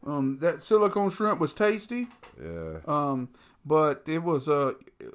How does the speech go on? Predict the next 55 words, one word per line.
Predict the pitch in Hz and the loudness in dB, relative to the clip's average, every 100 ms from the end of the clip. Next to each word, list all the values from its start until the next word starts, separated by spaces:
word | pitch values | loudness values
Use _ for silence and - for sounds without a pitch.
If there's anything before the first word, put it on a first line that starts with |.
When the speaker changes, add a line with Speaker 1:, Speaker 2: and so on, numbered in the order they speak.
| - | -12
Speaker 1:
it | 76 160 | -12 -4
felt | - 269 | 0 0
like | 262 170 | 0 -2
something | 220 190 | -2 0
that | 185 | 0
would | 151 131 | 0 0
plug | 202 185 | 4 4
a | 147 | 4
hole | 151 165 143 131 | 2 2 2 0
in | |
the | 123 | 0
bottom | 123 147 147 | 2 2 4
of | 135 120 | 0 -4
a | |
swimming | 123 160 131 | -8 -4 -4
pool, | 110 117 104 123 - _ _ - | -6 -8 -8 -10 -16 _ _ -6
uh, | 131 123 | -4 -2
to | |
Speaker 2:
Yeah. | 120 | -2
Speaker 1:
keep | 151 | -2
the | 139 | 0
water | 135 135 113 | 0 0 0
from | - 110 | -10 -12
coming | 113 107 | -10 -10
out. | 90 | -8
Speaker 2:
Yeah. | 87 85 | -8 0
Speaker 1:
But | 247 | 2
it | 285 | 4
was | 277 | 4
good. | 269 381 233 | 6 6 6
It | 175 | 0
tastes | 196 392 392 | 2 2 2
good. | 175 139 101 | 0 -2 -2
It | 151 | -4
was | 233 | -4
just | 277 | -4
weird. | 277 285 285 208 | -4 -4 -4 -4
The | |
texture | 196 269 269 220 | 0 0 0 -4
was | 180 | -4
weird. | 165 151 120 107 _ - 92 | -2 -2 -4 -8 _ -8 0
I | |
think | - 143 | 4 6
if | 151 | 4
Speaker 2:
Most, | |
Speaker 1:
somebody | - 120 113 | 4 6 6
had | 110 | 6
a | 110 | 4
Speaker 2:
uh, | |
Speaker 1:
texture | - 214 - 147 | 2 0 0 -4
issue, | 185 190 156 | -2 -2 -4
they | 135 | -2
wouldn't | 139 131 123 | 0 0 -2
like | 113 | -6
it. | 90 | -8